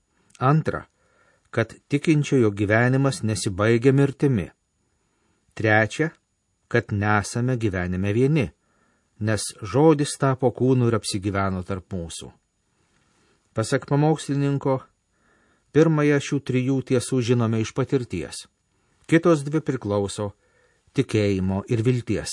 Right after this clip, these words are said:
sferai. Apie mirtį galima kalbėti dviem skirtingais būdais. Galima kalbėti kerigminiu būdu, tai yra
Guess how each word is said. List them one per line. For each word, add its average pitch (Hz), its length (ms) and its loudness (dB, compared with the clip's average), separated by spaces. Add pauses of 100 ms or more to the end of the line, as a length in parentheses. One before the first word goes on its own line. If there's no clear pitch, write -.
sferai. 71 400 -10 (2000)
Apie 131 260 2
mirtį 185 340 2
galima 139 460 2
kalbėti 110 540 0
dviem 117 280 0
skirtingais 107 960 -2
būdais. 107 720 -4 (1080)
Galima 110 380 2
kalbėti 104 500 -2
kerigminiu 113 680 4
būdu, 120 360 -2
tai 90 220 -8
yra 92 280 -4